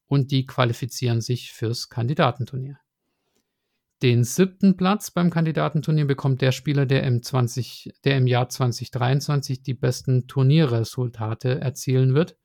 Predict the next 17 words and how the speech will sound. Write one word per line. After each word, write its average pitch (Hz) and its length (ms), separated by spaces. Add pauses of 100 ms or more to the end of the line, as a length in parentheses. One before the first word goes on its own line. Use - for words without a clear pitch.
(520)
Und 127 140
die 127 60
fide 160 280
hat 143 160
genau 127 260
aufgeführt, 147 640
welche 131 280
Turniere 135 440
das 127 220
sind. 156 280 (400)
Unter 170 280
anderem 160 380
die 131 100
Blitz- - 400
und 127 160
Schnellschach-W 135 640
M. 160 280